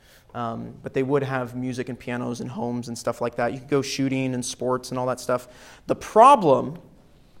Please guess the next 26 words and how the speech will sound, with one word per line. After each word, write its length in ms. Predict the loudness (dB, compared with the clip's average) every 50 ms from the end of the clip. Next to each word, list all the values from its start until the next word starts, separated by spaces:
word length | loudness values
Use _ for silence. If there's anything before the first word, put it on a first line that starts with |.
| -20 -20 -12 -6
with 140 | -6 -4 -2
the 80 | -2
Puritan 500 | -4 0 2 4 4 4 4 2 -2 -2
view 320 | -2 -2 0 2 4 4 4
of 140 | 4 4 4
recreation 720 | 2 0 0 0 0 0 0 0 0 -2 -2 -2 -4 -4 -8 -12 -20 -20 -20 -12
is 120 | -6 2 4
that 100 | 4 4
its 100 | 4 0
defense 680 | -2 -4 -4 -2 2 4 6 6 6 4 0 -6 -6 -2
was 320 | 0 0 0 0 -4 -10 -14 -16 -16
purely 580 | -10 -2 2 4 4 4 4 2 2 0 -2 -4
utilitarian. 1000 | -6 -6 -8 -6 -2 0 2 2 2 0 -2 -4 -6 -4 -4 -4 -4 -6 -10 -16 -20 -20 -14
Okay, 180 | -10 -10 -8 -6
what 140 | -4 -2 -2
do 40 |
I 60 | 0 0
mean 160 | -2 -2 -4
by 100 | -4 -4
that? 300 | -6 -6 -8 -10 -18 -20 -20 -20 -20 -20 -20 -20 -20 -18 -12
Utilitarian. 600 | -10 -6 0 4 4 4 4 2 0 0 0 0
The 100 | 0 -2
purpose 580 | -2 -2 -2 6 8 10 10 10 10 6 8 8
of 180 | 6 6 6 6
it 180 | 4 2 4 6
all 600 | 10 10 12 10 10 8 4 0 0 -2 -6 -16